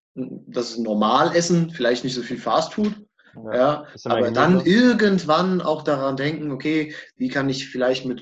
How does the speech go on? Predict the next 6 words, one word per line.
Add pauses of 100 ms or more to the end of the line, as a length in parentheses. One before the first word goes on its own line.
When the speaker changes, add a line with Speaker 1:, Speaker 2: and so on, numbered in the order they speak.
(120)
Speaker 1:
Supplementen,
ähm, (380)
meine,
meine
Ernährung (420)
perfektionieren,